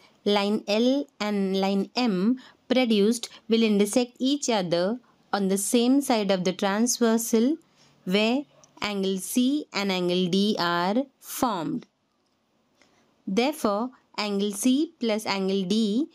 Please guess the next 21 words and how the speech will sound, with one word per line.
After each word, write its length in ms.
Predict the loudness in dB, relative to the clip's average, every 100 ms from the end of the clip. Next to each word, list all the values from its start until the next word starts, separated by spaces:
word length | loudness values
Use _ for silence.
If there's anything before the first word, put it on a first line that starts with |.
| _ _ _ -6
less 300 | 0 0 2
than 320 | 2 2 2
one 160 | 2 0
eighty 240 | -2 -2
degree 300 | -2 0 -2
is 340 | 0 0 0 -4
impossible. 760 | 0 2 2 -2 -2 -4 -4 -6 -10 -20 _ _ _ _ _ _ _ _ _ _ _ _
That 260 | 0 0 0
is, 340 | 0 0 -4 -16 _ -8
angle 340 | -4 -2 0
A 300 | 0 0 -2 -4
plus 240 | -2 0 0
angle 340 | 0 2 2
B 520 | 2 2 4 2 0 -8 -10 -2
greater 320 | 2 2 2
than 300 | 0 2 4
one 160 | 4 4
eighty 260 | 2 0
degree 460 | 0 2 2 2 4
is 420 | 4 4 2 -4 -10 _ _
impossible. 840 | 0 2 2 0 -2 -4 -2 -4